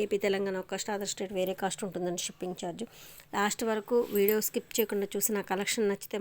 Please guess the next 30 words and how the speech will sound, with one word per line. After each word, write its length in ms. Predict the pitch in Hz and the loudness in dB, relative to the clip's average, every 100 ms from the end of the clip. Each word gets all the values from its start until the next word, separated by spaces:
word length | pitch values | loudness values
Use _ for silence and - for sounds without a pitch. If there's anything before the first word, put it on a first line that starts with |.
| 196 | -4
మాత్రం 220 | - 196 208 | -6 -8 -8
తప్పకుండా 580 | 190 - - 214 214 233 - - - - 196 | -8 -10 -6 -4 -4 -6 -10 -20 -20 -2 0
లైక్ 180 | 196 - 220 | 0 0 0
చేసి 200 | 202 220 202 | 0 -2 -4
సబ్స్క్రైబ్ 380 | 180 - 214 196 | -4 0 0 2
చేసుకోండి. 480 | 190 - 208 185 190 - | 2 0 -2 -4 -4 -6
కలెక్షన్ 300 | 185 - 214 | -6 -4 -4
నచ్చినప్పుడు 460 | 208 - 202 190 196 202 | -4 -4 -6 -4 -2 -2
లైక్ 180 | 185 170 - | -2 -4 -6
చేసి 140 | 185 - | -6 -6
సబ్స్క్రైబ్ 340 | 202 - 208 - | -6 -6 -6 -4
చేయించుకోండి. 460 | 196 - 202 196 202 - - - - | -6 -6 -8 -8 -8 -14 -20 -20 -8
మీ 100 | 220 208 233 214 202 208 196 | -4 -2 0 0 0 0 0
సబ్స్క్రైబ్ 420 | 202 - 240 220 214 | 0 2 4 4 6
చేయడం 240 | 202 208 202 | 6 6 6
వల్ల 200 | 202 214 214 | 6 4 4
నా 60 | 196 226 | 2 0
ఛానల్, 340 | 202 202 208 226 | 2 2 0 -2
నా 60 | 214 | -2
కలెక్షన్ 360 | 196 202 - 233 196 | -2 0 0 2 2
మరికొంతమందికి 720 | 190 208 202 208 208 214 208 | 2 2 2 4 4 4 2
రీచ్ 200 | 214 208 233 | 0 2 0
అవుద్దండి. 420 | 202 185 185 214 254 - - _ - | 0 -2 -2 -4 -6 -16 -20 _ -10
So 80 | 208 190 | -6 -4
దానికోసం 440 | 185 190 202 190 220 202 | -4 -4 -6 -4 -4 -6
మీకు 120 | 202 180 | -6 -6
నచ్చితే 300 | - - 208 208 | -6 -4 -2 -2
మాత్రం 180 | 202 202 185 | -2 -4 -6
తప్పకుండా 440 | - 185 202 202 - | -6 -6 -4 -2 -4
సబ్స్క్రైబ్ 340 | 185 - 185 | -6 -4 -6